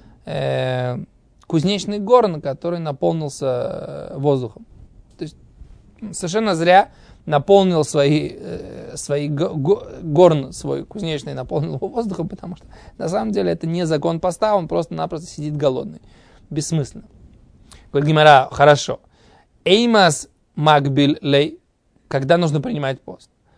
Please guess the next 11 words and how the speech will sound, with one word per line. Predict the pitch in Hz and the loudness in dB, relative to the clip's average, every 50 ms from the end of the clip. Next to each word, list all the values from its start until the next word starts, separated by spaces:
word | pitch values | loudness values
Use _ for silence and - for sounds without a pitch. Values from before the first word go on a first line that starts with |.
| _ _ _ _ _ | _ _ _ _ _
Рав | - 135 139 156 190 240 247 214 196 - | 0 6 8 10 10 10 10 8 6 4
Омар | 202 208 214 208 208 190 | 4 4 6 6 6 6
бе | 160 151 165 | 6 4 4
минха, | 175 185 180 156 127 - | 4 2 2 0 -2 -6
нужно | 143 151 160 156 170 | -8 -8 -8 -6 -6
обязательно | 151 143 147 165 170 170 160 143 135 - - | -4 0 0 0 0 0 -4 -8 -8 -10 -14
в | 165 139 127 139 | -14 -8 -4 -2
минху, | 156 170 175 160 135 - 135 | 0 2 2 0 0 -4 -6
имеется | 135 151 170 165 - 156 | -6 -6 -8 -8 -6 -6
в | 147 | -4
виду, | 147 160 196 220 196 180 180 180 - | -4 -2 2 4 6 6 6 4 2